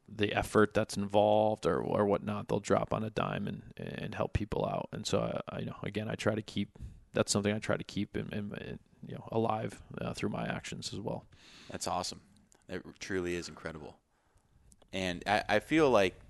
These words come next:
Speaker 2: you know, I've been, I, I, hanging out with you, getting to know you, that has translated into, i-, into who you are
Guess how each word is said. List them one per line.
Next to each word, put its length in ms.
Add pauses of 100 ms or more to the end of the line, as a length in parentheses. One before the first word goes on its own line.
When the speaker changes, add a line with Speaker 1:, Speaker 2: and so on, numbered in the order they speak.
(320)
Speaker 2:
you 100
know, 180 (1600)
I've 160
been, 360
I, 200
I, 200 (300)
hanging 300
out 160
with 180
you, 280
getting 220
to 140
know 120
you, 300 (1080)
that 280 (800)
has 260
translated 840
into, 760 (920)
i-, 40 (120)
into 320
who 160
you 260
are 340